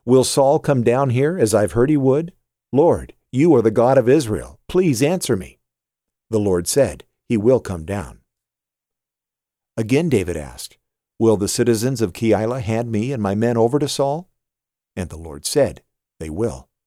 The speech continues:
So David and his men left Keilah. The total number of them was about six hundred. They kept moving from place to place. Saul was told that David had escaped from Keilah,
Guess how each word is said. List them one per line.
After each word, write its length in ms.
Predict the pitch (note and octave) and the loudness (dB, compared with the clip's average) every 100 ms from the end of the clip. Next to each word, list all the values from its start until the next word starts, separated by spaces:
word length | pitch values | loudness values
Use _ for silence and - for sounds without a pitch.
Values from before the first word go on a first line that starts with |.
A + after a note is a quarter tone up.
| _ _ _ _ - | _ _ _ _ -6
So 180 | - A2+ | 0 2
David 380 | C3 F3 G3+ | 2 0 0
and 120 | C3 A#2 | -2 -2
his 140 | G#2 | -4
men 380 | A#2+ F2+ F#2 - | -4 -6 -8 -6
left 320 | C3 D#3 - | -2 -2 -4
Keilah. 520 | - B2+ F2+ D2+ - _ _ _ _ - | -2 0 0 -4 -16 _ _ _ _ -10
The 140 | F2+ | -8
total 340 | - A#2+ B2 G#2+ | 0 0 2 0
number 260 | C#3+ D3+ | 0 0
of 120 | F#2+ | -2
them 180 | F2+ F#2 | -4 -6
was 140 | A#2 A#2+ | -6 -4
about 320 | G#2+ A2+ - | -2 -4 -4
six 260 | - C#3+ | -8 -6
hundred. 400 | C3 D#3 F2+ - _ _ _ _ _ _ _ | -6 -4 -6 -12 _ _ _ _ _ _ _
They 120 | G2+ F#2+ | -8 -4
kept 320 | A2+ - A#2 | -2 -2 0
moving 320 | A#2+ B2+ F3 | 0 0 -6
from 200 | - A2 | -8 -8
place 320 | - D3+ C#3+ | -6 -6 -4
to 100 | A#2+ | -6
place. 520 | - D3 E2 - - _ _ _ _ _ - | -2 -2 -2 -12 -14 _ _ _ _ _ -10
Saul 300 | - F#2 F#2 | -4 -2 -4
was 120 | F#2+ | -4
told 300 | A#2 A#2+ C#3+ | 0 0 0
that 160 | A#2+ | -2
David 260 | A#2 C3+ C#3 | 0 -2 -2
had 140 | B2+ | -4
escaped 400 | C3 - C#3 G2+ | -6 -4 -4 -4
from 200 | - G2 | -6 -8
Keilah, 560 | G2+ B2 A#2 B2+ - | -6 -2 -2 -2 -6